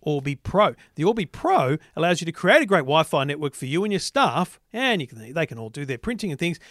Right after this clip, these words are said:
but then you can create a guest network for your customers. Uh, a simple,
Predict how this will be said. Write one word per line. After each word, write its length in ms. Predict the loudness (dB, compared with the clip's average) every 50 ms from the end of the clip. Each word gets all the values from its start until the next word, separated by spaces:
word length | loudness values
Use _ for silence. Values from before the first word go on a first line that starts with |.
| -14 -10
but 100 | -4 -2
then 140 | 0 0 0
you 80 | 0
can 100 | -2 -4
create 340 | -6 0 2 4 4 4 2 -2
a 40 | -6
guest 440 | -6 -4 -4 -2 -2 -4 -6 -6
network 480 | -6 -6 -6 -2 0 0 0 0 0 _ _ _ _ _ _ _ _
for 140 | _ -4 -2
your 100 | -2 0
customers. 520 | 0 -2 -4 -4 -4 -6 -10 -10 -10 -12 -16 -20 -20 -20 _ _ -8 -4
Uh, 180 | -2 -2 -2 -2
a 60 | -4
simple, 520 | -2 0 0 0 0 0 0 0 0 0